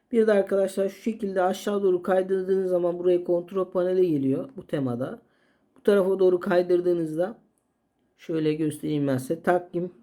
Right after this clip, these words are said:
hava durumu vesaire geliyor arkadaşlar. Burada işte kamera ve ışığa ulaşım var. Şurada alt çizgi koymuşlar. Evet arkadaşlar bu temada böyleydi.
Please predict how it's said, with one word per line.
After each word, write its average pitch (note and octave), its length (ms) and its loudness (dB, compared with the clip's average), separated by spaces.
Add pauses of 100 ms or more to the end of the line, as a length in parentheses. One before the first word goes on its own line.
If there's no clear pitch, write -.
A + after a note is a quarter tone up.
(120)
hava F3 300 4
durumu D#3 420 -2 (680)
vesaire D#3 520 2
geliyor C#3 420 0
arkadaşlar. A#2+ 720 -8 (400)
Burada E3+ 240 0
işte D#3 240 -2
kamera D3+ 420 0
ve D3 80 0
ışığa C#3 420 0
ulaşım C3 440 -2
var. F3 140 -2
Şurada D3+ 320 -4
alt D3+ 220 -4
çizgi C#3+ 320 -12
koymuşlar. C3+ 640 -4 (1300)
Evet E3 240 2
arkadaşlar C3 580 -2
bu F3+ 80 -8
temada D#3+ 400 0
böyleydi. F3 540 2